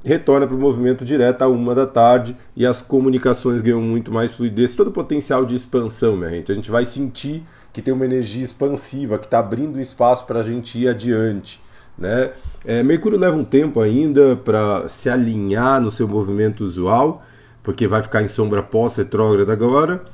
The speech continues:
mas a gente já vai sentir essa energia muito mais fluida na comunicação, pros contratos, com a tecnologia,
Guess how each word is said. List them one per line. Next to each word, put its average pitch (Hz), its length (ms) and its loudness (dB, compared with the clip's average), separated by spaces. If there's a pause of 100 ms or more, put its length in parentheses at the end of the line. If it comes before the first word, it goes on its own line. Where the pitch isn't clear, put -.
(300)
mas 165 260 2
a 175 40 -2
gente 156 220 -6
já 165 80 2
vai 135 240 2
sentir 147 640 -8
essa 143 220 -2
energia 131 420 -2
muito 139 340 -4
mais 131 640 -2 (100)
fluida 156 680 0
na 123 120 2
comunicação, 120 840 -2
pros 110 260 -8
contratos, 117 600 0
com - 140 -2
a 110 60 2
tecnologia, 113 1000 0